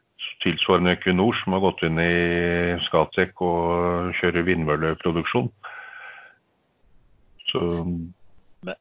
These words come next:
Speaker 1: er ikke
Speaker 2: kan
Speaker 1: sikkert han skal gjøre noe stort annet enn det rec egentlig har gjort.
Speaker 2: Men kan de bruke oppstarten av fabrikken politisk, altså i,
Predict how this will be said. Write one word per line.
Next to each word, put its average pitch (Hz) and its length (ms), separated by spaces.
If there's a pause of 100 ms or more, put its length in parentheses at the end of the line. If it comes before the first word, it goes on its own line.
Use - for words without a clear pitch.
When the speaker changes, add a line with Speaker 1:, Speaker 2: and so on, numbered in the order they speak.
Speaker 1:
er 95 80
ikke 160 220
Speaker 2:
kan - 0 (160)
Speaker 1:
sikkert 82 180
han 92 120
skal 95 200
gjøre 80 240
noe 82 160
stort 80 360
annet 69 360
enn 78 120
det 76 200
rec 73 200
egentlig 73 440
har 78 120
gjort. - 280 (960)
Speaker 2:
Men 214 100
kan 180 140
de 185 100
bruke 156 400
oppstarten 147 600
av 123 100
fabrikken 135 400
politisk, 156 720
altså 143 300
i, 135 340